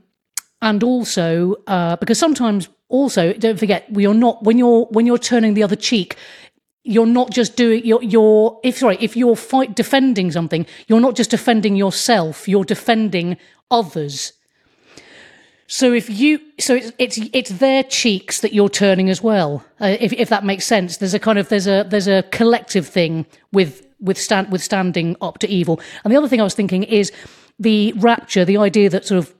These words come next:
everyone sort of who's good at the end of it will just kind of shoot up into heaven, I think is th-, terrifying children.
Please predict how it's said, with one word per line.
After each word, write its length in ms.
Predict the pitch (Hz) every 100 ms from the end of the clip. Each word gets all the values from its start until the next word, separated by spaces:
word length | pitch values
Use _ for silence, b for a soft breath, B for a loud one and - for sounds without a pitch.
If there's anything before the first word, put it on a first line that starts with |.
| _ -
everyone 400 | 208 196 180 180
sort 160 | 196
of 100 | 175 147
who's 200 | 175 196
good 360 | 147 - 208 180
at 60 | 214
the 120 | 190
end 160 | 185 175
of 60 |
it 120 | 160 160
will 100 | 175
just 200 | 185 -
kind 100 | 170
of 80 | 156
shoot 320 | - 196 185
up 140 | 175
into 140 | 175 165
heaven, 280 | 185 165 160 B B -
I 80 | 202
think 400 | 233 220 214 196 _ -
is 200 | 247 220
th-, 100 | - - _ _ b b -
terrifying 680 | - 285 277 - 240 214 208
children. 680 | - 240 220 165 151 160